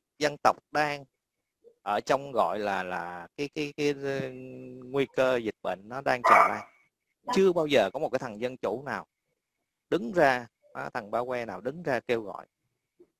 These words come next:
để gửi vaccine hoặc là để hỗ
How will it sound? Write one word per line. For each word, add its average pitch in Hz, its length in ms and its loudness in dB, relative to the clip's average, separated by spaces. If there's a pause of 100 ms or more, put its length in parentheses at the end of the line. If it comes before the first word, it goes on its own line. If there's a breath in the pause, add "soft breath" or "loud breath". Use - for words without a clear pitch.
(880)
để 117 360 4 (1120)
gửi 135 260 6
vaccine 175 380 0 (560)
hoặc 139 140 -10
là 131 100 2
để 127 160 2
hỗ 147 260 0